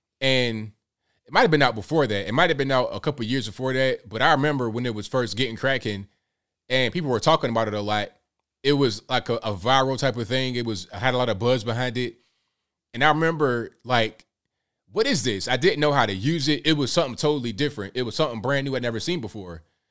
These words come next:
That's what drew me to even wanna use it at all. But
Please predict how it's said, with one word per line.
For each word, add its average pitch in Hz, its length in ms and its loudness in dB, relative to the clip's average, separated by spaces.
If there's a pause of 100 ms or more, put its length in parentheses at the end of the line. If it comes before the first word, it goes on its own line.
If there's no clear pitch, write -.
(240)
That's 175 240 2
what 127 240 0
drew 165 200 0
me 147 160 -2
to 120 120 -6
even 123 280 -4
wanna 113 180 -4
use 107 260 -4
it 107 120 -4
at 101 160 -2
all. 95 440 2
But 120 300 0